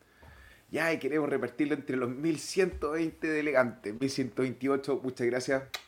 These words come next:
a todos ustedes. Y ya, ok, son mil ciento veintiocho hadas, se puede pagar.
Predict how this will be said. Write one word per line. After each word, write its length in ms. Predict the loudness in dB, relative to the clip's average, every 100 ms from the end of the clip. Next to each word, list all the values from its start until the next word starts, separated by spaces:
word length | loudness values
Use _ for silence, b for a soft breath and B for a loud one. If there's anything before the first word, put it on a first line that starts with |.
| _
a 80 | -6
todos 160 | -2 0
ustedes. 500 | 2 2 2 0 -10 B B B B -6
Y 1000 | 0 2 2 4 4 2 0 -4 -6 -8 -14 b b b _ _ _ _ _ _ _ _
ya, 160 | -6 -4
ok, 240 | 0 0
son 240 | 0 0 2
mil 120 | 2
ciento 300 | 2 0 2
veintiocho 580 | 0 2 4 4 4 4
hadas, 360 | 4 2 -4 -4
se 140 | -4
puede 320 | 2 4 4
pagar. 420 | 2 -6 -8 -12